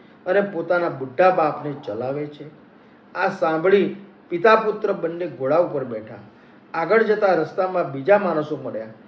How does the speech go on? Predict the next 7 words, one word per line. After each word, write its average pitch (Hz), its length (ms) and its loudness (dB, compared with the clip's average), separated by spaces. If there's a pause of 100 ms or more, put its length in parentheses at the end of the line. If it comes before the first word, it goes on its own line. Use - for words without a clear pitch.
(280)
તેઓ 196 220 6
કહે, 170 440 4 (340)
"આ 196 120 4
લોકોની 196 440 0
નિર્દયતા 170 600 0
તો 170 180 -4
જુઓ 135 320 -8